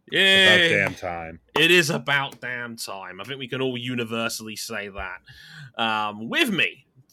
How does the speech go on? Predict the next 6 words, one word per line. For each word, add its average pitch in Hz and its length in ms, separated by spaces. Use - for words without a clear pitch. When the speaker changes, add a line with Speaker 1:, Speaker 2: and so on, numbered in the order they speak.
Speaker 2:
to 170 100
break 143 480
down 127 640
this 151 180
monumentous 208 840
occasion, 101 500